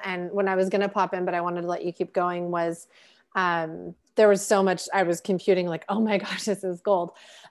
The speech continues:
Um, because, you know, I, it made me think for my specific situation, one, Vaughn at certain times could not be completely tired. And it's definitely a separation thing, 'cause the most thing he asked for,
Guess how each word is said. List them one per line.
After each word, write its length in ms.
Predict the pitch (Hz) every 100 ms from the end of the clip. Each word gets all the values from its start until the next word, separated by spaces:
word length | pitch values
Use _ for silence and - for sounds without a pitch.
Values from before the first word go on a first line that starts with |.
| -
Um, 400 | 226 208 190 190
because, 560 | 220 214 240 214 196 214 - _
you 140 | 233
know, 420 | 220 196 185 190 - _ _ -
I, 720 | 214 208 208 208 208 208 208 - _ _ _ _ _ _
it 100 | 254
made 160 | 226 226
me 100 | 233
think 260 | 226 196 -
for 360 | 220 196 196
my 240 | 208 196 190
specific 380 | 202 202 196 185
situation, 640 | 190 196 185 208 190 196
one, 460 | 196 175 170 190 185 208 208
Vaughn 300 | 214 202 190
at 120 | 196
certain 200 | - 196 202
times 280 | 185 180
could 200 | - 196
not 300 | 190 190 - 190
be 160 | 175
completely 540 | - 190 - 170 180 175
tired. 480 | 180 165 160 175 -
And 120 | 185
it's 140 | 175 175 -
definitely 500 | 202 196 202 185 180
a 40 | 175
separation 600 | 180 180 170 170 185 175
thing, 180 | 175
'cause 180 | 180 196
the 80 | 202
most 480 | 196 196 196 202 -
thing 180 | 220 214
he 140 | 208
asked 320 | 170 185 -
for, 380 | 214 208 214 214